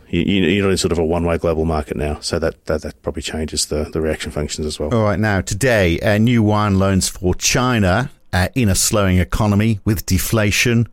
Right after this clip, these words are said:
Speaker 2: Uh, so it'll be interesting to see what direction that goes. And now, just to add to all of China's problems, uh, a new executive order from President Biden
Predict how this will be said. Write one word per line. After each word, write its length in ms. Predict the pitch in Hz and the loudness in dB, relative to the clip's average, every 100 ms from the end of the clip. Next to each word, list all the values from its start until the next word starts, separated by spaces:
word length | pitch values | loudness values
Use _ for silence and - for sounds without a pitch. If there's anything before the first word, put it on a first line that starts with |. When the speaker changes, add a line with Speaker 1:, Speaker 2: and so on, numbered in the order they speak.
| - | -4
Speaker 2:
Uh, 540 | - 90 90 90 82 69 | 0 2 4 2 0 -2
so 240 | - 92 | 0 2
it'll 140 | 90 | 2
be 60 | 95 | 2
interesting 360 | 92 90 - 85 | 0 -2 -2 -2
to 80 | |
see 160 | - 98 | 0 0
what 240 | 87 67 | 0 0
direction 380 | 95 87 82 98 | 0 0 0 0
that 180 | 98 92 | 0 0
goes. 260 | 92 85 95 | 0 2 2
And 140 | 104 | 2
now, 160 | 107 95 | 2 2
just 180 | 95 - | 0 0
to 80 | 101 | 0
add 120 | 95 | 0
to 100 | 104 | 2
all 200 | 98 98 | 2 2
of 80 | 78 | 0
China's 360 | - 85 80 | -2 0 0
problems, 420 | - 90 98 104 92 | 0 -2 0 -2 0
uh, 160 | 92 | 0
a 60 | 92 | 2
new 240 | 95 107 | 4 4
executive 500 | 101 85 98 92 95 | 2 2 -2 0 0
order 200 | 92 92 | 2 0
from 180 | 85 87 | 0 -2
President 460 | 87 95 87 85 82 | -2 -2 0 -2 0
Biden 500 | 90 95 90 85 | 0 2 2 0